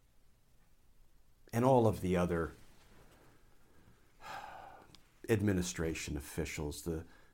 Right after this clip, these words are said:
Navarros and the Meadows, who say, "There's no harm here. Go out and live your life. Don't mask up." It's disappearing like a miracle. We've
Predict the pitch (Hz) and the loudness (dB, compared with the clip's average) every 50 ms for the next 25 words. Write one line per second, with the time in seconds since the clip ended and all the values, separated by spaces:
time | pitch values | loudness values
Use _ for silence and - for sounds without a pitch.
0 | - - - 76 - 85 82 80 76 76 73 76 73 - 80 71 76 73 73 76 | -10 -8 -8 -6 -2 0 0 0 0 0 -2 -4 -4 -6 -6 -4 -4 -4 -4 -4
1 | 78 73 71 71 73 73 73 - - - 82 76 76 - - - - - - - | -4 -4 -4 -4 -4 -4 -4 -6 -4 -4 -2 -2 -2 -4 -6 -14 -20 -20 -20 -20
2 | - - - - - - - - - 92 85 85 82 82 82 80 - 95 107 104 | -20 -20 -20 -20 -16 -12 -8 -2 0 2 2 2 2 0 0 -2 -2 -4 -4 -4
3 | - - 90 113 135 139 139 127 110 - - - - 104 110 123 131 131 131 127 | -2 -4 -2 0 2 2 2 2 0 -2 -4 -8 -6 -2 0 2 2 4 4 2
4 | 113 104 - - - 101 98 90 85 80 76 71 65 67 - - - - - - | 2 0 -4 -6 -6 -6 -4 -2 -2 -4 -4 -6 -8 -10 -16 -20 -20 -20 -20 -10
5 | - 113 117 123 131 135 135 117 - 113 107 107 107 120 117 110 110 101 104 104 | -4 -2 2 2 4 4 4 2 2 0 0 2 2 2 2 2 2 2 2 4
6 | 98 95 101 113 120 117 95 - - - - - _ - 147 147 127 - - - | 4 4 4 4 4 4 2 0 -4 -10 -18 -14 _ 2 4 4 4 4 0 -4
7 | 85 87 87 87 85 76 73 - - - - - 110 123 123 117 - - - _ | -4 -2 -2 0 -2 -2 -4 -6 -6 -6 -2 0 0 2 0 0 -8 -18 -20 _
8 | - - - - - - - - - - - 107 - - - - 147 147 - - | -20 -20 -20 -20 -20 -20 -20 -20 -10 -8 -8 -8 -8 -6 0 2 2 2 2 0
9 | 110 - - - 95 92 90 87 87 90 85 82 85 - 87 95 113 139 139 139 | -4 -4 -2 -2 0 2 2 2 0 0 -2 -2 -4 -4 -2 -2 0 2 0 0
10 | 131 - 127 127 123 127 127 | 0 0 -2 2 2 0 0